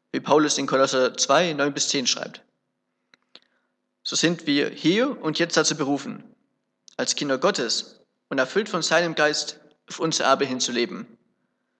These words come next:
Und das ist eine Verantwortung und es ist ein Privileg.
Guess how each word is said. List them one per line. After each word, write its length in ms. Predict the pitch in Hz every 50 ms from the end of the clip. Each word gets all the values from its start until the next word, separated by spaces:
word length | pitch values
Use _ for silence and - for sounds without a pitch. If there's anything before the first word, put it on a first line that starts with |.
| _ _ _ _ _ _ _ _ _ _ _ _ _ _ _ _ _ _ _ _ _ _ _ _ _ _ _ _ _ _ _ _ _ _ _ _ _ _ -
Und 160 | 127 123 120
das 120 | 123 -
ist 60 | 127
eine 120 | 131 139 131
Verantwortung 680 | - 117 156 202 185 - 170 156 - 180 208 240 233 - - - - - - _ _ _ _ _ _ _ _ _ _ _ _ _ _ _ _ _ _ _ _ _ _ _ _ _ _ _ -
und 60 | 135
es 80 | 131
ist 40 | -
ein 140 | 135 139 135
Privileg. 640 | - - 151 143 143 143 143 127 110 - - -